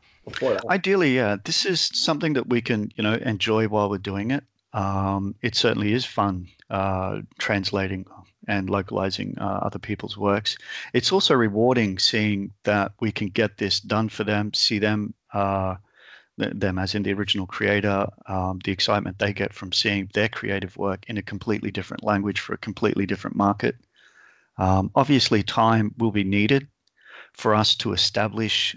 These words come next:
Speaker 2: um, a presence here as a, uh, independent Western comic. I'll say comic now 'cause that's our current focus, but we would like to expand going further, um,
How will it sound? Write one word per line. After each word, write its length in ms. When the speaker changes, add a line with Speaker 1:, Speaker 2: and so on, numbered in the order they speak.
Speaker 2:
um, 680
a 80
presence 420
here 360
as 580
a, 500
uh, 240
independent 640
Western 560
comic. 360
I'll 140
say 160
comic 320
now 160
'cause 160
that's 200
our 120
current 260
focus, 400
but 160
we 140
would 200
like 200
to 80
expand 400
going 240
further, 400
um, 540